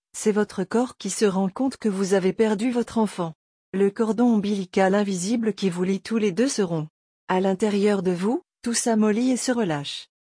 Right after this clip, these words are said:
Et ce n'est qu'à cet instant que votre cerveau enregistre ce qui se passe. Il passe à l'action d'un coup,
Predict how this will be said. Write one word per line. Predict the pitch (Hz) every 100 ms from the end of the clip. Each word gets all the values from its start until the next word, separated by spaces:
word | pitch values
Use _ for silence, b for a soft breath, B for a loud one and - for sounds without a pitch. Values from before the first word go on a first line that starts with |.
| _
Et | - 202
ce | -
n'est | 214 226
qu'à | 214 208
cet | 208 196
instant | 196 - 220 277
que | 254
votre | 196 185 -
cerveau | 170 185 165 165 202
enregistre | 190 180 190 254 - -
ce | 185 233
qui | - 240
se | -
passe. | 202 165 151 - - _ _ _ -
Il | 214 208
passe | 214 247 -
à | 190
l'action | 185 - - 185
d'un | 175 170
coup, | - 226 277